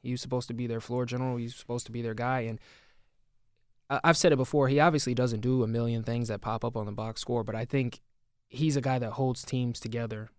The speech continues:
You know, there are floor generals who have done that, and I think he's one of those guys. And he's, he's just such a big-time playmaker that it's really hard to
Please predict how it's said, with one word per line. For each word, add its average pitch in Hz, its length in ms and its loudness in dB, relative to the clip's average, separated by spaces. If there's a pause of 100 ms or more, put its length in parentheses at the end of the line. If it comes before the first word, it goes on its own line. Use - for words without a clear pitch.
(100)
You 123 140 -4
know, 120 80 0
there 127 120 4
are 131 40 4
floor 139 260 2
generals 123 380 -2
who 123 140 -2
have 113 120 -4
done 120 240 -2
that, 127 300 0
and 113 100 -8
I 120 60 -6
think 123 240 -4
he's 127 200 -2
one 117 160 -2
of 110 60 -4
those 104 220 -6
guys. 101 480 -8
And 113 180 -8
he's, 123 220 -2
he's 135 180 0
just 123 180 -2
such 143 160 4
a 127 60 2
big-time 117 500 -2
playmaker 127 540 0
that 110 220 -4 (880)
it's 117 140 0
really 143 220 4
hard 127 280 4
to 113 240 -4